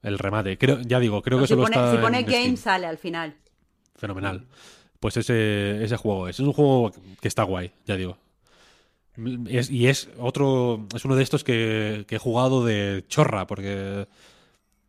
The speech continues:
Speaker 1: habí-, recibí un mail relativamente sospechoso.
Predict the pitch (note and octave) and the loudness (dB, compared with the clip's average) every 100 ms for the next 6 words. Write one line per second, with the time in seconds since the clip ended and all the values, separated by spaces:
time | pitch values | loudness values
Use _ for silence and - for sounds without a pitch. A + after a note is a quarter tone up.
0 | _ _ - A2 B2 A#2 G#2+ G#2+ A#2 A2+ | _ _ -4 -4 -4 -8 -10 -6 -4 0
1 | A#2+ C#3+ B2+ D3 A#2 G2+ - - A2 G2 | 0 2 4 6 4 0 -10 -8 -6 -4
2 | A#2+ B2+ A#2 A2 G2 A2 - C3 D#3 | -2 -2 -2 -6 -4 -4 -2 -4 -4